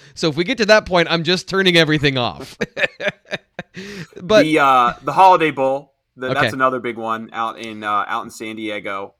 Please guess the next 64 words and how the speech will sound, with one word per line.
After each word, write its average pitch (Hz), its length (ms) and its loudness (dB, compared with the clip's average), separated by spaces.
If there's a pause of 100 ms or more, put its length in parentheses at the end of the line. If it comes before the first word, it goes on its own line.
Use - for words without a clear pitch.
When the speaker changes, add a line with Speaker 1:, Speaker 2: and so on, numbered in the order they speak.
(120)
Speaker 1:
Yep. 107 100 -4
Speaker 2:
Um, 101 240 -4
and 127 120 -10
then, 131 160 -8
I 127 40 -12
mean, 131 160 -8
it, 127 240 -10
S-, - 280 -20
San 185 180 -2
Antonio 143 400 -4
doesn't 110 220 -8
really 104 180 -8
count, 104 220 -8
but 110 100 -14
San 147 180 -10
Antonio 113 520 -6
is, 98 180 -16 (360)
uh, 101 300 -6 (200)
the, 101 260 -10
uh, 92 240 -10 (160)
the 107 120 -8
Alamo 127 280 2
Bowl. 107 280 -6
And 127 100 -6
I 139 80 -6
get, 131 180 -4
I 120 40 -6
know 127 100 -2
that's 113 160 -6
not 120 100 -2
the 110 80 -10
West 104 220 -10
Coast, 117 180 -4
but 117 80 -12
that's 135 200 -6
another 117 220 -6
late 101 320 -10
night 113 260 -12
bowl 113 180 -10
game. 101 200 -10
I 104 60 -8
think 110 140 -12
it's 117 100 -6
Speaker 1:
Yep. 104 100 -8
Speaker 2:
like 95 80 -18
a 95 40 -20
nine 98 420 -6
thirty 98 360 -8
or 78 100 -14
so, 85 340 -10 (360)
uh, 78 300 -2
kickoff. 73 420 -8
So 123 120 -6
those 147 220 4
are 127 40 0
a 127 60 -2
couple 113 260 0
of 110 120 0
them. 107 80 -4
I'm 113 100 -8
sure 165 180 -6
there's 113 180 -6
a - 20 -20
couple. 98 420 -14